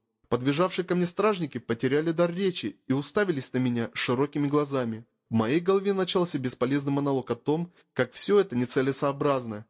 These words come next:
не использовать бросающиеся в глаза заклинания, пытаясь оставаться незамеченным, чтобы только сразить монстра со сверхчеловеческой силой. Нет, уже поздно быть неприметным. Я встал, отряхнул от пыли плащ и доспехи, действуя так, словно ничего не произошло.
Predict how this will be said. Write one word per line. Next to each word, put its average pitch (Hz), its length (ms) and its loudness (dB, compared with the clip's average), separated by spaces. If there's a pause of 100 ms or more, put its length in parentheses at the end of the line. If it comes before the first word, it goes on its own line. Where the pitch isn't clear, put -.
(120)
не 131 240 4
использовать 156 480 0
бросающиеся 143 680 0
в 131 60 -8
глаза 143 260 0
заклинания, 143 800 0 (120)
пытаясь 139 420 0
оставаться 175 480 -2
незамеченным, 123 720 -2
чтобы 120 280 -2
только 175 320 0
сразить 151 400 -4
монстра 151 440 0
со - 160 -6
сверхчеловеческой 127 880 0
силой. 110 480 -2 (300)
Нет, 147 340 2 (300)
уже 131 200 2
поздно 165 400 0
быть 135 180 -2
неприметным. 131 720 -2 (320)
Я 123 280 2
встал, 127 520 -2
отряхнул 139 500 0
от 160 120 -2
пыли 147 180 0
плащ 135 320 0
и 147 40 -2
доспехи, 139 560 -2
действуя 120 440 0
так, 147 260 -4
словно 156 300 0
ничего 135 360 0
не 160 100 0
произошло. 120 640 -4